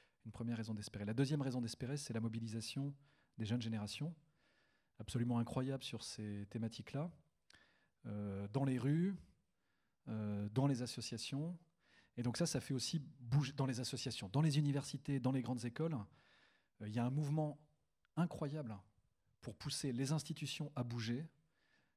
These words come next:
Euh, je le vois dans mon institution, je le vois dans beaucoup d'autres écoles d'ingénieurs, euh, à Sciences Po, dans les universités.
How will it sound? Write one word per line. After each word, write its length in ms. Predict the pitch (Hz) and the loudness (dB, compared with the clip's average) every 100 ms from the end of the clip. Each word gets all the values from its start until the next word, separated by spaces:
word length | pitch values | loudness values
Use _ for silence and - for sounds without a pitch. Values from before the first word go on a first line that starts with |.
| _ | _
Euh, 140 | 120 104 | -8 -2
je 80 | 107 | 0
le 60 | |
vois 260 | 113 127 131 | 2 2 2
dans 160 | 117 | 0
mon 160 | 113 147 | 2 2
institution, 540 | 143 147 139 147 180 | 2 0 -2 0 2
je 60 | 170 | 2
le 60 | 127 | 2
vois 120 | 123 | 0
dans 80 | 117 | 0
beaucoup 240 | 123 139 | -2 0
d'autres 240 | 135 113 | -2 0
écoles 200 | 120 127 | -2 0
d'ingénieurs, 840 | 123 117 113 113 135 151 151 156 127 | 0 0 2 4 4 2 0 -4 -6
euh, 140 | 101 | -10
à 40 | 95 | -10
Sciences 300 | - 123 113 | -4 -2 -2
Po, 560 | - 160 160 165 156 151 | 0 0 2 -2 -4 -2
dans 120 | 117 | -2
les 120 | 110 | 0
universités. 680 | 117 113 113 - - 165 | 2 2 0 -6 -2 -2